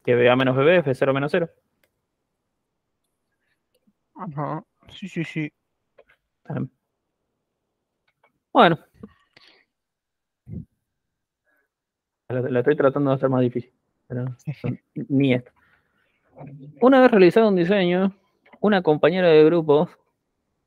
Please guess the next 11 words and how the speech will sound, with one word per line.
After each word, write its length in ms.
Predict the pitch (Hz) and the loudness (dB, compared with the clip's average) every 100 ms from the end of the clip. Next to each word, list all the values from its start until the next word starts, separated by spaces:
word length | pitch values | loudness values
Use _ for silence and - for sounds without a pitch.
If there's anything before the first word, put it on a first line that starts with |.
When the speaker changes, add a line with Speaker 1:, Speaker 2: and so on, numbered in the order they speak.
| _ _ _ _ _ _ _ _ _ | _ _ _ _ _ _ _ _ _
Speaker 1:
sería 260 | _ 147 170 | _ -4 -2
muy 240 | 147 190 196 | -4 -4 0
gracioso 360 | 151 180 175 | 0 0 -2
y 40 | 143 | -2
machista 400 | 131 160 160 147 | -2 -2 -2 -2
si 120 | 135 | 0
resulta 320 | 127 143 147 | 0 2 0
que 100 | 127 | 0
se 60 | 123 | 0
está 120 | 135 | 0
equivocando. 500 | 127 120 120 117 | 2 2 2 -2